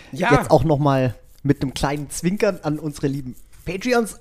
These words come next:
Speaker 2: Lasst uns doch mal einen Kommentar da
Speaker 1: Oder auch
Speaker 2: oder so.
Speaker 1: alle, an alle anderen Zuhörerinnen. Sie können uns auch Kommentare da lassen über,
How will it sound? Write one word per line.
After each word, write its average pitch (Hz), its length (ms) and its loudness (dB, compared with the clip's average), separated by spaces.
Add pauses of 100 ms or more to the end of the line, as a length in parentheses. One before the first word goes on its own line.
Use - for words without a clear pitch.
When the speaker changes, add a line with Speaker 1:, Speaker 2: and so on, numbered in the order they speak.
Speaker 2:
Lasst 165 260 -6
uns 202 140 0
doch 165 100 -4
mal 170 140 -2
einen 156 100 -2
Kommentar 151 520 -2
da - 80 4
Speaker 1:
Oder 151 120 6
auch 156 60 6
Speaker 2:
oder 135 80 4
so. 131 60 4
Speaker 1:
alle, 147 340 2
an 139 160 0
alle 127 240 0
anderen 147 320 0
Zuhörerinnen. 127 920 0
Sie 107 100 -8
können 131 220 -4
uns 104 120 -8
auch 107 160 -6
Kommentare 104 520 -4
da 98 120 -2
lassen 101 320 -4
über, 95 460 2